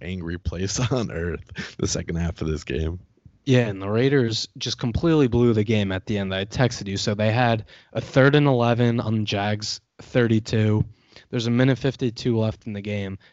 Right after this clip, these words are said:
Speaker 2: Jags have no timeout. So if you're the Raiders, you have to run the ball in that situation, get a couple yards, make it maybe an easier field goal, but also run the clock. That's forty seconds you take off the clock.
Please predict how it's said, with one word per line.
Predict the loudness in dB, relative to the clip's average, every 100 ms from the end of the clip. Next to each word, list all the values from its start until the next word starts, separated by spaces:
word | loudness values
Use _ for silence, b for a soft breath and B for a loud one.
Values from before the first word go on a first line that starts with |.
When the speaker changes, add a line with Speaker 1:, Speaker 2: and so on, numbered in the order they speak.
| _
Speaker 2:
Jags | 0 0 0
have | 0
no | 2 0
timeout. | -2 -6 -6 -8 -6
So | -6
if | -2
you're | 0
the | 0
Raiders, | 0 -2 -4 -8 -10
you | -2 -2
have | 2 0 0
to | 0
run | 2 2
the |
ball | 0 2 2
in |
that | 0 -2
situation, | -4 -2 -2 -2 -2 -4 -8 -10 B B 2
get | 4
a | 6
couple | 6 6 6
yards, | 6 2 2
make | -2 -2
it | -2
maybe | -2 -2
an | -2
easier | -2 -2 -4
field | 0 2
goal, | 2 0 B B 0
but | 2
also | 4 4 4
run | 4 2
the | 0
clock. | 0 -4 -4
That's | -8 -12
forty | -6 0 0
seconds | 0 -2 -2 -4 -4
you |
take | -6 -6 -4
off | -6
the | -8
clock. | -8 -6 -6